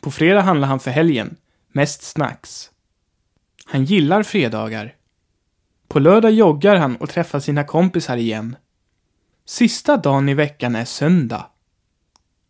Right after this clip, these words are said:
Då tvättar och städar Anders, för han är en bra gosse.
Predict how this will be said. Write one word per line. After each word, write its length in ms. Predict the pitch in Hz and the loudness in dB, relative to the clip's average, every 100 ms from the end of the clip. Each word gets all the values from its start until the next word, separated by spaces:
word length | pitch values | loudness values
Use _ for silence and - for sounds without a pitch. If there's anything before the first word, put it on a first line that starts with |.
| _ | _
Då 120 | 131 | -8
tvättar 800 | 127 - 185 - _ 202 147 - | -8 -2 -4 -4 _ 0 0 -2
och 80 | 135 | -8
städar 580 | - - 196 135 165 220 | -8 0 2 2 0 2
Anders, 500 | 180 120 101 104 - | 2 0 -4 -8 -12
för 160 | - 143 | -4 -4
han 180 | 123 | -2
är 100 | 135 | 0
en 140 | 165 143 | 0 0
bra 260 | 110 127 | 0 0
gosse. 480 | 131 120 - - - | 0 -4 -6 -14 -16